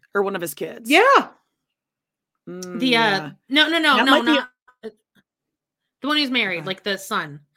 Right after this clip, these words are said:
Speaker 2: the s-, the twin, but the little
Speaker 1: Yeah.
Speaker 2: person twin. He just had, like,
Speaker 1: Zach.
Speaker 2: brain surgery a few days ago. Okay.
Speaker 1: Oh,
Speaker 2: I don't know their name.
Speaker 1: really? That might be a show that we
Speaker 2: Yeah.
Speaker 1: might need to get into, 'cause there's some, uh, Amy and what's his face drama?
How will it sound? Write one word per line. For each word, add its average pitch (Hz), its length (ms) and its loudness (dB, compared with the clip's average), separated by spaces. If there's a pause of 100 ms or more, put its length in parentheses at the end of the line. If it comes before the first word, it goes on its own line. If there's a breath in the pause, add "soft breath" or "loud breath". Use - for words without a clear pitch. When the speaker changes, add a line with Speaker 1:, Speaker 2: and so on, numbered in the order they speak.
(180 soft breath)
Speaker 2:
the 226 80 -12
s-, - 100 -14
the 220 120 -8
twin, 170 460 -6 (840)
but 226 60 -6
the 220 60 0
little 170 200 2
Speaker 1:
Yeah. 185 40 -4
Speaker 2:
person 170 220 -12
twin. 143 320 -20 (520)
He 254 200 -8
just 277 160 -12
had, 285 80 -4
like, 226 120 4
Speaker 1:
Zach. 165 80 -6
Speaker 2:
brain 226 280 -4 (580)
surgery 175 300 -10
a 165 40 -10
few 165 100 -12
days 165 180 -10
ago. 151 260 -16
Okay. 240 260 -2
Speaker 1:
Oh, 247 520 -16 (100)
Speaker 2:
I 202 40 -8
don't 202 100 -4
know 175 100 -8
their 165 120 -12
name. 160 80 -16
Speaker 1:
really? 156 220 -18 (680 loud breath)
That 220 140 2
might 302 160 4
be 349 140 4
a 262 40 2
show 220 200 -2
that 262 100 4
we 415 80 6
Speaker 2:
Yeah. - 60 2
Speaker 1:
might 180 140 -4
need 180 120 -6
to 170 80 -4
get 160 180 -2
into, 156 540 -8 (380)
'cause 180 200 -4
there's 247 240 -2
some, 240 440 -4 (260)
uh, 165 440 -8 (520)
Amy 185 640 -6
and 165 520 -8
what's 165 180 -12
his 180 160 -12
face 202 260 -6
drama? 214 540 -6